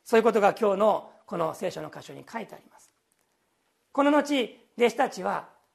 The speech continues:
ユダが何をしようとしているのかということをやっぱりわからないんです。見当がつかない。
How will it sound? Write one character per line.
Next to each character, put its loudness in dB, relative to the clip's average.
ユ 2
ダ 4
が 0
何 0
を -2
し -8
よ 2
う -6
と -4
し -14
て -6
い -4
る -10
の -12
か -20
と -6
い -2
う -10
こ -6
と -2
を -8
や -10
っ -10
ぱ 2
り -2
わ -10
か -14
ら -8
な -8
い -18
ん -20
で -20
す。 -20
見 -10
当 -4
が -6
つ -20
か -18
な -20
い。 -20